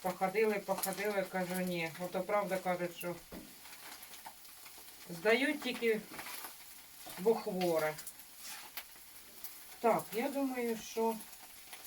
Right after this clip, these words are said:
що їх уже досить. Вони так і підзолотилися, і підсмажилися. І такі вже сухенькі, водичка випарувалася.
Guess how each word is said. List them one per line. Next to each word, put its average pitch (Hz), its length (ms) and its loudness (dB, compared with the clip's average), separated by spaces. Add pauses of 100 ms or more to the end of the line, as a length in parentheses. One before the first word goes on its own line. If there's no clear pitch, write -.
(1300)
що 202 180 -4
їх 208 420 -2
уже 202 320 0 (220)
досить. 180 680 2
Вони 208 260 2
так 190 280 0
і 180 60 0
підзолотилися, 214 1200 0
і 214 300 -2 (1120)
підсмажилися. 185 1160 -2 (880)
І 170 60 -2
такі 190 340 0
вже 190 180 -2
сухенькі, 240 640 4
водичка 220 560 2
випарувалася. 185 1080 0